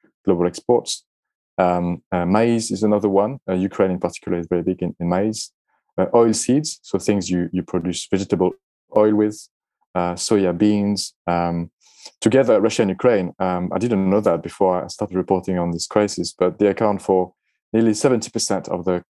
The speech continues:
the, you know, the, the global market of, uh, vegetable oil. Um, so that, that's, that's massive. Um, and, you know, what's been happening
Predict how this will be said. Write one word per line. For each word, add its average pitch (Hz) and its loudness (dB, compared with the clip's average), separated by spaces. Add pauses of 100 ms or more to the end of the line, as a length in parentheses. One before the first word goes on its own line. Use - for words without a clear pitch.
the, 87 -2 (100)
you 85 -4
know, 87 2
the, 85 -2 (200)
the 85 -2
global 90 2
market 92 -2
of, 85 -4
uh, 80 0
vegetable 87 -2
oil. 82 0 (680)
Um, 82 0 (340)
so - 2
that, 120 2
that's, - 0
that's 131 0
massive. 104 0 (160)
Um, 90 -2 (100)
and, 101 2 (440)
you 113 4
know, 101 6
what's 113 2
been 107 2
happening 98 -2